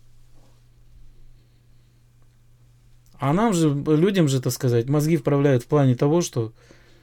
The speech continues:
э, капитализм — это, э, как бы, ну, типа, плохие и хорошие. Плохие — это капиталисты, буржуины. А социализм, коммунизм — это хорошие. <laughs> Типа они за то, чтобы людям всем были, так сказать, поровну всё <laughs> и так далее.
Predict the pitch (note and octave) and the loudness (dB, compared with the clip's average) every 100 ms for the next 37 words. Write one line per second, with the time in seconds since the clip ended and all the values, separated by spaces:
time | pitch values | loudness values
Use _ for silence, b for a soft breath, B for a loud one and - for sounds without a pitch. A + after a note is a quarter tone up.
0 | b b b _ B2+ A#2+ A#2 D3 D#3+ D3+ | b b b _ 0 2 2 0 0 2
1 | D#3 C#3+ A#2+ A#2+ C3 B2 A#2+ A2+ B2 A#2 | 4 4 4 0 -2 -2 -2 -2 -2 0
2 | C3 A#2+ B2 A#2 A2 G#2+ - _ _ - | 0 0 -2 -4 -6 -6 -12 _ _ -12
3 | - C3 C3 G3 - D#3 B2 G#2+ - A2 | -2 0 0 0 4 6 6 2 -4 -10
4 | - - - C#3 C3 D#3 B2+ A2+ A#2+ A#2+ | -14 -20 -8 -4 0 2 2 0 -2 -2
5 | A#2 A#2 B2 C3 F#3 C#3 C3 A#2+ A#2 A2+ | 0 2 2 0 0 2 4 4 4 4
6 | B2+ D#3 b b b b b b - A#2 | 2 0 b b b b b b -10 0
7 | A#2+ A#2 C#3 C#3+ D3 F3 A#3 G3 E3 D#3 | 0 0 -2 2 2 4 2 2 0 2
8 | D#3 C#3 C#3 E3+ E3+ C3+ B2 B2 - G#2+ | 4 4 2 2 4 4 4 4 0 -6
9 | - C#3 C#3 D3+ D#3+ B2+ B B - B2+ | -6 2 4 6 4 2 B B -4 4
10 | C#3+ E3+ F3+ D#3 C#3+ C3+ D#3+ D3+ B2 D3 | 6 6 6 4 4 4 4 4 2 0
11 | D3 C#3 B2+ B2+ A#2 B2 A#2 D3+ D#3+ D#3 | 0 0 0 -2 -4 -4 0 8 8 10
12 | C#3 C3 - B2+ - D3 C3 - - - | 6 2 0 0 2 0 -4 -12 -12 -8
13 | B2 C3 B2+ C3 A#2+ | -2 2 6 6 4